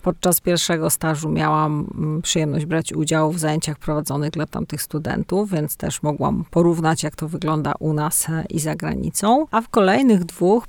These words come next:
postawiłam już na działania naukowe, czyli prowadziłam obserwacje, badania, a w tym roku, ponieważ przyznano mi także z ridu projekt, poprowadziłam część obserwacji i badań także właśnie w Czechach podczas stażu.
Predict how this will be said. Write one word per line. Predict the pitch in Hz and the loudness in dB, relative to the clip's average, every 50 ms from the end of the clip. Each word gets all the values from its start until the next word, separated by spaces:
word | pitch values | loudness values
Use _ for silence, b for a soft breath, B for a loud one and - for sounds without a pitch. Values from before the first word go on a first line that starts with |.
| - - - | -10 -4 2
postawiłam | 220 240 - - - 208 190 196 196 196 214 220 202 | 2 2 4 4 2 2 4 4 4 4 4 4 4
już | 190 190 185 - - | 4 2 0 -2 0
na | 190 175 175 175 170 | 0 2 2 2 2
działania | 170 185 175 175 175 170 170 | 2 4 4 4 4 2 2
naukowe, | 170 170 165 165 - - 156 147 - - - 160 - _ | 2 2 0 0 0 0 0 0 0 -2 -4 -6 -6 _
czyli | - - 180 175 170 | 0 2 2 2 2
prowadziłam | - - 190 175 165 170 165 165 - - 165 165 160 156 160 | 2 0 0 2 2 2 2 2 0 0 0 2 2 0 0
obserwacje, | 156 - - - 175 170 170 196 226 233 - - 269 254 269 285 - | -2 -2 -2 -2 -2 0 0 2 2 2 0 2 2 2 2 2 2
badania, | - 147 151 160 165 160 170 160 160 170 175 185 202 247 285 - | 0 2 2 4 2 4 2 2 4 4 4 4 4 2 2 0
a | - - | 0 -2
w | 160 - | -2 0
tym | - 202 208 240 | 2 4 4 4
roku, | 277 294 - - 185 180 | 4 2 2 0 -2 -2
ponieważ | - 190 190 185 185 170 160 160 165 - | 0 0 0 2 2 2 2 0 0 -2
przyznano | - - - 180 170 180 180 165 160 160 160 156 156 | -4 -6 -6 -6 -4 -2 0 0 2 2 2 2 2
mi | 151 156 156 151 | 2 0 0 -2
także | - 175 160 156 151 156 147 - 165 165 165 160 156 | -2 -2 -4 -4 -2 -2 -2 -2 -2 -2 -2 -2 -4
z | 147 139 165 | -2 0 2
ridu | 170 147 170 175 190 185 180 160 151 156 - | 2 4 4 4 4 4 2 0 0 0 0
projekt, | - 175 - 156 151 143 - - 208 262 - - - - - - - | 0 2 2 2 2 2 2 2 0 0 -2 -4 -14 -16 -14 -4 0
poprowadziłam | 196 214 220 - 262 220 190 190 185 180 190 196 196 202 196 | 0 2 4 4 4 6 6 4 4 4 4 4 4 4 2
część | - - 190 170 170 175 170 - - - - - - - - - | 2 0 0 0 2 0 0 0 -2 -4 -4 -6 -8 -10 -12 -10
obserwacji | - - - - - 170 180 160 165 175 180 - - 196 | -8 -4 -2 -2 0 0 0 2 2 2 2 2 0 0
i | 170 | 0
badań | 160 170 160 160 165 165 160 156 - | 2 2 2 2 2 0 0 -2 -2
także | - 180 185 175 185 196 | -4 -4 -4 -2 -2 -4
właśnie | 175 - 175 165 165 160 139 - - - 160 165 160 156 | -4 -4 -2 -2 -2 -2 -2 -2 -2 -2 -2 -2 -2 -4
w | - - - 156 151 143 - | -4 -6 -6 -6 -6 -6 -6
Czechach | - 147 151 - - 156 - - | -6 -6 -6 -6 -6 -10 -10 -10
podczas | - - - - _ - 147 147 - | -12 -14 -14 -12 _ -8 -4 -2 -2
stażu. | - - - - - - - - - | -2 -2 -2 -4 -4 -6 -6 -10 -14